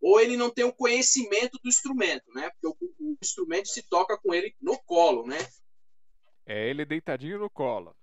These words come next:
Speaker 1: É, deitadinho, bonitinho aqui, ó. Tá? Esse daqui especificamente, gente, ó, pra quem entrou agora, esse aqui é de madrepérola, todo revestido de madrepérola, né?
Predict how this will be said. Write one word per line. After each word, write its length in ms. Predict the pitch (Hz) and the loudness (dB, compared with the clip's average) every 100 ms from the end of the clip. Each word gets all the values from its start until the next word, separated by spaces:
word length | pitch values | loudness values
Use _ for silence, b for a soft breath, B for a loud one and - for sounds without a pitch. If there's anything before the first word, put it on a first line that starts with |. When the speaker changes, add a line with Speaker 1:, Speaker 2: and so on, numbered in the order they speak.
| _ - - - - - - - | _ -20 -20 -20 -20 -20 -20 -2
Speaker 1:
É, 280 | 311 370 359 | 2 4 6
deitadinho, 540 | 440 - 294 226 247 | 4 4 2 2 0
bonitinho 540 | 226 285 262 - 226 | 2 -2 -2 -4 0
aqui, 260 | 196 - 170 | 0 0 2
ó. 200 | 160 - - - - | 2 0 -10 -20 -10
Tá? 280 | - 208 214 | 2 4 6
Esse 240 | 269 - | 6 6
daqui 280 | - 277 302 | 4 2 2
especificamente, 960 | - 277 247 240 _ 220 185 214 269 208 | -2 0 0 0 _ 2 4 2 0 0
gente, 300 | 185 175 - | 0 0 2
ó, 100 | 320 | 2
pra 160 | - 233 | 0 2
quem 160 | 247 | 0
entrou 200 | 240 254 | 4 4
agora, 420 | 202 - 294 277 - - - | 4 6 8 6 2 -16 -6
esse 200 | 311 - | -2 0
aqui 180 | 190 220 | 0 4
é 40 | |
de 120 | 214 208 | 2 4
madrepérola, 1000 | 202 240 240 - - 185 185 165 156 - | 4 4 0 -4 2 4 4 4 2 2
todo 300 | - 226 262 | 2 2 4
revestido 600 | 240 226 220 185 - 220 214 | 6 6 8 4 2 -6 -4
de 100 | 196 | 4
madrepérola, 800 | 202 196 165 - 165 160 143 | 6 6 2 0 2 2 2
né? 220 | 131 151 | 0 -4